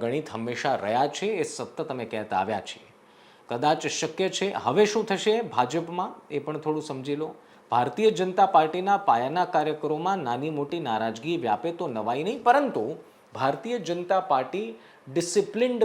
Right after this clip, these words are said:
પાર્ટી હોવાનું હંમેશા કહેતું આવ્યું છે, પરંતુ આટલા બધા કોંગ્રેસના નેતાઓ જો ભારતીય જનતા પાર્ટીમાં આવી જાય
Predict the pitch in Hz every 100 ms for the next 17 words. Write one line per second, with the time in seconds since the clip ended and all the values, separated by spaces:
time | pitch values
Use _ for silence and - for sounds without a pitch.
0 | - 165 156 170 180 170 - - 131 135
1 | 139 147 143 113 123 117 120 113 104 -
2 | - - - 117 120 104 117 185 - 110
3 | 104 - - - _ 160 185 190 180 131
4 | - 196 240 240 233 220 214 214 208 -
5 | 208 185 175 175 180 175 175 143 147 170
6 | 143 147 151 143 131 123 143 123 127 208
7 | 139 110